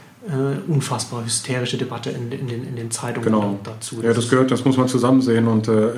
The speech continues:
Speaker 2: es ist leider eben auch, da zeigt sich eben auch wieder, wie, äh, äh, zu, äh, kurz gegriffen, äh, diese Debatten über das Internet, äh, oft sind und über die Digitalisierung. Ich glaube, dass,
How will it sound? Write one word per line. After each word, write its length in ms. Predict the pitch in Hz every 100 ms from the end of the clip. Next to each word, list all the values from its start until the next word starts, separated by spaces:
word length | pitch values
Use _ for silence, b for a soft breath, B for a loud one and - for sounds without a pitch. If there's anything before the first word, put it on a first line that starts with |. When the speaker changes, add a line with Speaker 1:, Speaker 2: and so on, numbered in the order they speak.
| 110
Speaker 2:
es 120 | 104
ist 160 | 120 110
leider 320 | 110 113 120
eben 200 | 120 110
auch, 240 | 107 107 -
da 160 | 107
zeigt 220 | - 113
sich 180 | 117 107
eben 160 | 110 104
auch 240 | 101 -
wieder, 300 | 110 110 107 110 B B B B B B B B B -
wie, 400 | 135 117 120 117
äh, 240 | 110 107
äh, 680 | 107 - 104 101 98 98 98
zu, 520 | - 120 120 117 -
äh, 200 | 123 107 101
kurz 340 | - 123 131 -
gegriffen, 540 | 123 113 113 110 107
äh, 300 | 113 107 101
diese 180 | 107 107
Debatten 360 | 110 110 107 113
über 120 | 104
das 80 | 117
Internet, 500 | 117 113 107 107 - -
äh, 220 | 110 101
oft 340 | 110 - - -
sind 380 | 107 110 135 127
und 160 | 107
über 220 | 117 110
die 100 | 110
Digitalisierung. 880 | 113 113 113 110 107 101 110 110 113
Ich 140 | 113 -
glaube, 240 | 113 110
dass, 280 | 110 107